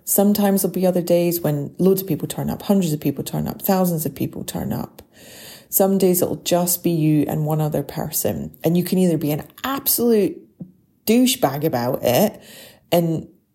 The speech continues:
let that affect you, or you can be like, "I can still channel the work.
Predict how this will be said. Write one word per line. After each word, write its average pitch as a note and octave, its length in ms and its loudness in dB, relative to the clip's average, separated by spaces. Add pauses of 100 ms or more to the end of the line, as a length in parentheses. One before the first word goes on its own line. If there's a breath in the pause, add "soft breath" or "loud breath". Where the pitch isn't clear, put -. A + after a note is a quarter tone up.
(280)
let F#3 360 2
that F#3+ 260 0
affect - 560 -2
you, C#3 220 0
or E3+ 100 2
you E3 140 0
can E3 220 -4
be F3 100 2
like, D#3+ 440 -2
"I G3 400 2
can G3 200 0
still F#3+ 580 2
channel G#3 680 0
the D3 180 2
work. - 720 -2